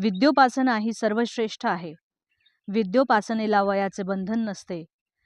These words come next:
श्रीपाद श्री वल्लभ वास्तविक पाहता महासरस्वती, महालक्ष्मी, महाकाली स्वरूप आहेत." या वक्तव्यावर मी म्हणालो, "श्रीपादप्रभू श्री पद्मावती व्यंकटेश्वर स्वरूप आहेत, असे आपण पूर्वी सांगितले होते. आता या त्रिमाता सुद्धा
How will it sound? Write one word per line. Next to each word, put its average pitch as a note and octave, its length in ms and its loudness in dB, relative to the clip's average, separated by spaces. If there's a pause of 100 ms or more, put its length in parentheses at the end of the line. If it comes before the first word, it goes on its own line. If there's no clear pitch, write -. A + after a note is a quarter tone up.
(160)
श्रीपाद A#3 420 0
श्री C#4 200 0
वल्लभ B3+ 380 2
वास्तविक A3 480 -2
पाहता G#3+ 380 -2 (380)
महासरस्वती, G#3+ 840 -2
महालक्ष्मी, G3 720 -4
महाकाली F#3+ 540 -2
स्वरूप G3+ 340 -8
आहेत." F#3 200 -6 (720)
या C4 160 4
वक्तव्यावर C4 640 4
मी C4 120 2
म्हणालो, A#3 460 0 (540)
"श्रीपादप्रभू B3 760 2
श्री C4 200 -4
पद्मावती A3 680 -2
व्यंकटेश्वर G#3+ 680 -4
स्वरूप G3+ 380 -6
आहेत, F#3 220 -4 (440)
असे G#3+ 220 0
आपण A#3+ 280 2
पूर्वी G#3 280 -2
सांगितले G3+ 420 -6
होते. F#3+ 340 -6 (640)
आता A3 420 2
या A3+ 200 2
त्रिमाता A3 480 0
सुद्धा B3 300 -4